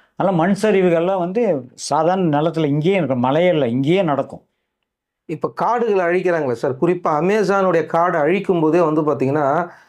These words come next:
Speaker 2: நீங்க உலகத்துல இருக்கிற மக்களுடைய நுரையீரல் நீங்க அழிக்கிறீங்க அப்படிங்கிற மாதிரி பல பேரும் சொல்லிக்கிட்டு
Speaker 1: சொல்லிட்டு
Speaker 2: இருந்தாங்க.
Speaker 1: இருந்தாங்க.
Speaker 2: இப்ப அந்த அமேசான் காடும் வந்து பாத்தீங்கன்னா உலக அளவுல ஒரு பெரிய தாக்கத்தை ஏற்படுத்துன்றாங்க, உண்மைதானா அது?
Speaker 1: இல்ல சார், மலை காடுகளே எப்படின்னா இயற்கை கண்ட்ரோல் சார். இப்போ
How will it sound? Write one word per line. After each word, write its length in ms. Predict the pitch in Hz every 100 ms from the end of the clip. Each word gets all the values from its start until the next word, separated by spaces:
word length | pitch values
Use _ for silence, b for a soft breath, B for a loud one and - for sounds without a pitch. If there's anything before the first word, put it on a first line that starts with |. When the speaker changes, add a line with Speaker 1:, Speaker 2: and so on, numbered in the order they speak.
| B B B
Speaker 2:
நீங்க 160 | 160 156
உலகத்துல 460 | 156 208 226 202 196
இருக்கிற 260 | 165 175
மக்களுடைய 600 | 151 143 139 214 202 170 156
நுரையீரல் 600 | 147 170 226 220 190 170
நீங்க 200 | 156 135
அழிக்கிறீங்க 500 | 156 180 180 143 143
அப்படிங்கிற 400 | 131 131 135 135
மாதிரி 180 | 139 156
பல 140 | 139 143
பேரும் 240 | 143 143
சொல்லிக்கிட்டு 320 | 131 123 127 -
Speaker 1:
சொல்லிட்டு 220 | 104 104
Speaker 2:
இருந்தாங்க. 160 | 101
Speaker 1:
இருந்தாங்க. 500 | 98 - _ _ _
Speaker 2:
இப்ப 160 | _ 160
அந்த 120 | 143
அமேசான் 500 | 143 220 254 226 208
காடும் 540 | - 185 214 220 226 190
வந்து 160 | 190
பாத்தீங்கன்னா 400 | 185 170 160 185 170
உலக 240 | 175 180
அளவுல 280 | 180 196 180
ஒரு 140 | 160
பெரிய 220 | 127 170 180
தாக்கத்தை 420 | 170 185 190 170
ஏற்படுத்துன்றாங்க, 640 | 175 165 170 165 156 139
உண்மைதானா 440 | 135 160 139 117
அது? 220 | 104 98 - _ _ _ _ _ _ _ _ _
Speaker 1:
இல்ல 100 | 214 220
சார், 180 | 214
மலை 360 | 175 160 208 254 254
காடுகளே 480 | 233 226 208 208 220
எப்படின்னா 260 | 185 208 220 185
இயற்கை 340 | 220 214 214
கண்ட்ரோல் 400 | 175 170 185 190 -
சார். 100 | 147
இப்போ 160 | 180